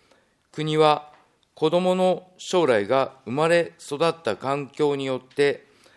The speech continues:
左右、左右されることのないよう、また、貧困が世帯を超えて連鎖することがないよう、必要な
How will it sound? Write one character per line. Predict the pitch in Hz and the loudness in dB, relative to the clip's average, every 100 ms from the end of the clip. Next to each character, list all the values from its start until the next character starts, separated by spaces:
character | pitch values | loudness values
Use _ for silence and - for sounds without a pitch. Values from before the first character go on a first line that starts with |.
| _ _ _ | _ _ _
左 | - - 151 170 | -16 -2 0 0
右、 | 143 - | -2 -6
左 | - 131 | -12 -4
右 | 156 165 107 | -2 -2 -6
さ | 123 131 | -6 -2
れ | 143 | -2
る | 135 | -2
こ | 147 | -6
と | 143 143 | -4 -2
の | 110 | -2
な | 123 151 | 0 0
い | 117 | 0
よ | 104 85 | -2 -2
う、 | - _ _ _ | -8 _ _ _
ま | 123 135 | -4 0
た、 | 151 151 - _ _ _ _ _ _ | 2 0 -2 _ _ _ _ _ _
貧 | - 165 170 | -8 -6 -4
困 | - 170 170 | 0 0 2
が | 165 160 156 _ | 2 2 -2 _
世 | - 151 165 | -6 -2 2
帯 | 170 | 4
を | 127 104 | 4 0
超 | 123 123 | -2 -2
え | |
て | 120 127 127 - _ _ _ _ _ _ _ _ | -2 -2 -2 -4 _ _ _ _ _ _ _ _
連 | 156 - | 0 0
鎖 | - 123 | 0 -4
す | - 135 | -4 -10
る | 131 | -6
こ | 143 | -2
と | 147 | -2
が | 123 120 | -2 0
な | 151 | 0
い | 156 113 | 0 0
よ | 90 | -4
う、 | 82 - _ _ _ _ _ | -6 -14 _ _ _ _ _
必 | - - | -20 -6
要 | 143 143 | 0 2
な | 143 151 147 | 2 0 -2